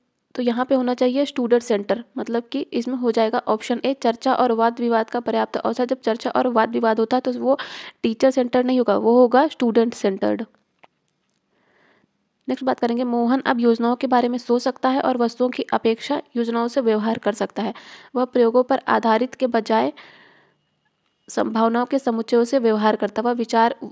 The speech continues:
में उत्कृष्टता की ओर कदम उठाता है। मोहन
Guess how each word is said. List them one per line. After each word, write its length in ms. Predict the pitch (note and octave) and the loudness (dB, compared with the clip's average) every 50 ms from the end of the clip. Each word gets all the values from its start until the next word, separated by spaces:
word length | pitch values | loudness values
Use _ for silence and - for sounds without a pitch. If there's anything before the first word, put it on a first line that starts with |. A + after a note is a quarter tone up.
| - - - | -14 -10 -8
में 180 | A3 A#3+ B3+ | -6 -6 -4
उत्कृष्टता 640 | - - B3+ A#3+ - - A#3 G#3+ - - A3+ - A#3+ | -4 -6 -6 -6 -2 -2 -2 -2 -2 -4 -2 -2 -2
की 120 | B3 - B3+ | -2 0 0
ओर 140 | B3 B3+ - - | 0 0 0 0
कदम 220 | A#3 G#3+ A#3 B3 D4 | 0 0 0 0 -2
उठाता 400 | - A#3 - A#3 A3 A3 - A#3+ | -6 -6 -2 -2 -2 -2 -2 -4
है। 200 | A#3+ C4 D4 D#4 - - - - - - | -2 -4 -4 -6 -10 -16 -20 -18 -10 -6
मोहन 420 | A3 A3 A3 A3 A3 B3+ C4 C#4 | -2 -2 -2 0 -2 -2 -4 -4